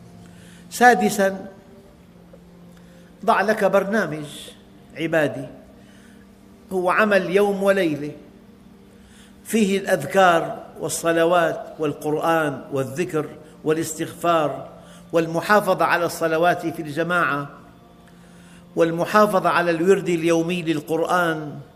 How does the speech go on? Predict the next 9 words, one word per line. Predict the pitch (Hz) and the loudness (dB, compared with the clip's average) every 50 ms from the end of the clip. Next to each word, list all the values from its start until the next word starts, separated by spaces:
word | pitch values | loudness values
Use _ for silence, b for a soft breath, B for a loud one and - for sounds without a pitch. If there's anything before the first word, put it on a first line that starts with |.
| b b b b b b - | b b b b b b -2
والمحافظة | 170 165 156 165 170 - - 202 196 - 185 180 165 170 | -2 -2 -2 -4 -6 0 2 2 2 2 0 0 0 2
على | 151 165 170 170 | 0 2 2 2
أذكار | - - 170 127 139 - 185 185 180 170 | 0 0 -2 -6 -6 -2 0 0 0 0
الصباح | 165 160 - - 160 160 170 170 - - 156 | 0 -4 -4 -4 -4 -2 0 -2 -2 -2 -4
والمساء | 160 156 156 156 151 156 151 151 165 170 160 - - - - - - B B B B B B B | -2 -2 -2 -2 -2 -4 -6 -4 -2 -2 -2 -2 -4 -8 -14 -16 -20 B B B B B B B
والذكر | 151 156 156 - 180 214 208 185 | 0 0 2 2 2 0 0 0
المطلق. | 185 180 165 175 185 185 - - 156 151 151 151 151 151 - - - - - B B B B B B | -2 -2 -2 -2 -4 -6 -6 -2 -2 -2 -2 -2 -4 -12 -16 -18 -20 -20 -20 B B B B B B
هذا | 190 196 185 175 185 | 4 4 6 6 2
كله | 175 185 208 202 185 175 175 160 156 165 165 165 165 165 | 2 4 2 2 4 2 2 2 2 2 0 0 -2 -4